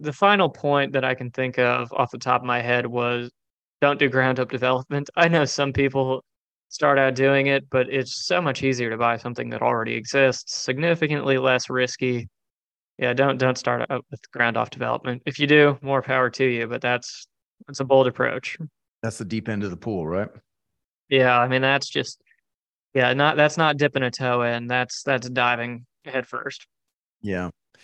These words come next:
Speaker 2: Those are really good points. I, I, I appreciate that. And that's neat that you guys went back to, to Columbia and were able to speak on that. Um, well, I love it. Well, Will, thanks very much for sharing your story. And I think the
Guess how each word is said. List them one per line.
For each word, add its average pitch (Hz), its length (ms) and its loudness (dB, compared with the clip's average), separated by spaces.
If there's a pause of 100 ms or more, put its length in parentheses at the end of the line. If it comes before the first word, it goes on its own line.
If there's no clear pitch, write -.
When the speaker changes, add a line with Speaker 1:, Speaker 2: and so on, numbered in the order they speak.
(160)
Speaker 2:
Those 175 140 2
are 240 60 2
really 175 220 2
good 127 120 -4
points. 135 300 -2
I, 117 60 0
I, 107 320 -4
I - 260 -8
appreciate 104 440 -6
that. 101 120 -2
And 101 100 -8
that's 98 200 -6
neat 104 120 -4
that 107 80 -12
you 95 80 -10
guys 95 220 -4
went 101 140 -12
back 90 220 -6
to, 87 260 -12 (100)
to - 120 -16
Columbia 95 340 -10
and 92 80 -10
were 92 180 -10
able 85 140 -10
to 87 60 -18 (180)
speak - 400 -12
on 92 180 -8
that. 85 300 -8 (520)
Um, 98 500 -4 (220)
well, 123 120 0
I 139 80 0
love 143 200 0
it. 120 80 -2
Well, 107 140 -2
Will, 143 320 -2
thanks 202 380 -6
very 139 260 -2
much 143 300 -2
for 117 140 -6
sharing 120 280 -4
your 110 100 -4
story. 123 520 -6 (100)
And 98 520 -6
I 101 120 -10
think 98 420 -12
the 95 540 -12